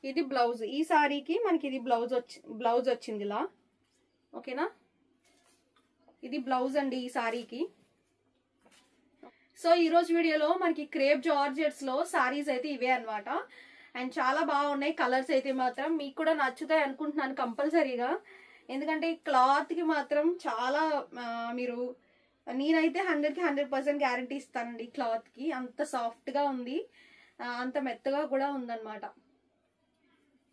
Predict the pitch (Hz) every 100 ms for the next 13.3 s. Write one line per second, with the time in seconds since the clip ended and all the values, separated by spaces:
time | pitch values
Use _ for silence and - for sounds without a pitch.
0 | _ _ _ 269 294 320 - 269 - -
1 | 359 339 349 370 359 359 381 302 294 302
2 | 285 302 302 359 320 285 277 269 240 240
3 | 247 240 247 370 - _ _ - 254 285
4 | 311 285 285 285 277 269 262 247 240 294
5 | 330 370 311 262 277 269 285 247 294 539
6 | _ _ _ _ _ - 277 277 320 349
7 | 339 330 339 330 294 320 440 - 269 269
8 | 294 294 285 277 285 269 339 254 - 254
9 | 240 254 226 220 220 240 294 - - -
10 | - 233 233 233 226 - 262 240 247 262
11 | 269 254 247 240 254 254 339 320 247 -
12 | 254 269 269 208 247 226 - 311 349 269
13 | 277 269 262